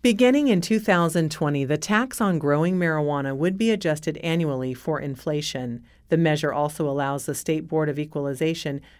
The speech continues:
to annually adjust the tax rate for marijuana leaves to reflect changes in the price of marijuana flowers relative to leaves. In addition, the measure allows the board to establish other categories of marijuana,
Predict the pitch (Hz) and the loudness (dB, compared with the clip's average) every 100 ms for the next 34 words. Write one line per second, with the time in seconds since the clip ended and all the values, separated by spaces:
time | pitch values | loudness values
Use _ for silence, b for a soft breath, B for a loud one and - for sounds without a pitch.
0 | B 226 208 202 214 262 269 247 220 202 | B 0 0 0 2 2 2 0 0 -2
1 | 165 147 147 - 170 - 202 214 - 151 | 0 0 -2 -2 -4 -2 -2 -2 -4 -6
2 | 131 - b b - 170 165 180 208 196 | -6 -8 b b 0 2 4 4 4 2
3 | 180 180 156 143 135 135 - b b 220 | 2 2 2 0 -2 -6 -10 b b 2
4 | 202 196 - 240 254 - - 240 214 151 | 2 2 2 0 0 -10 -2 2 2 0
5 | 143 - 170 170 170 208 160 143 - 160 | -2 -2 -2 -2 0 0 0 -2 -4 -2
6 | 156 151 151 147 147 147 214 196 147 135 | 0 2 2 0 -2 -2 2 2 2 -2
7 | 131 - - 185 185 147 - 135 131 - | -6 -12 -6 2 4 4 0 -8 -6 -6
8 | 147 156 139 123 123 - b b b - | -2 -2 -2 -6 -10 -18 b b b 0
9 | 175 156 165 165 151 147 147 156 160 147 | 2 4 2 0 -2 -2 0 0 2 0
10 | 139 147 156 156 156 143 143 143 147 b | 0 2 2 0 -4 -2 -2 -2 -4 b
11 | b b 208 185 185 208 208 208 170 - | b b 2 2 4 2 2 2 -2 -2
12 | 214 240 240 208 180 165 151 147 147 143 | 0 0 0 -2 0 -2 -2 -2 -2 -4
13 | 147 151 147 143 147 127 | -2 -2 -2 -4 -4 -6